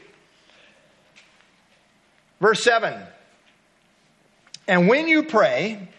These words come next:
do not use vain repetitions as the heathen do,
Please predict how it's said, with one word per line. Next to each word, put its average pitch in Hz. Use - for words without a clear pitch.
do 254
not 294
use 240
vain 247
repetitions 180
as 165
the 170
heathen 165
do, 139